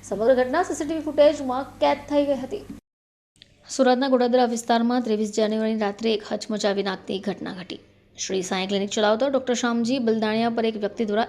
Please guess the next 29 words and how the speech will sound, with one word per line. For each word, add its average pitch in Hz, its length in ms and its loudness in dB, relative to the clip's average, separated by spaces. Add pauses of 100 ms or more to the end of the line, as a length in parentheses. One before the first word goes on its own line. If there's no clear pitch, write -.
એસિડ 277 260 2
અટેક 220 300 2
કરવામાં 175 360 -6
આવ્યો. 170 180 -6 (880)
જો 233 120 6
કે 330 140 4
ગુરુવારની 269 480 4
રાત્રિએ 277 460 6
પોણા 247 340 2
આઠ 247 120 -2
વાગ્યાની 262 320 2
આસપાસ 247 380 -2
એક 262 120 -2
વ્યક્તિ 214 580 -4 (340)
કેરબો 254 360 6
લઈને 285 220 6
ડૉક્ટરના 254 440 0
ક્લિનિકમાં 262 500 2
ઘૂસે - 280 -2
છે. - 120 -8 (340)
સલ્ફ્યુરિક 226 420 0
એસિડ 233 260 2
વડે 247 200 4
ડૉક્ટર 233 300 0
પર 240 100 -2
હુમલો 247 340 6
પણ 240 180 2
કરે - 260 -8
છે. - 160 -10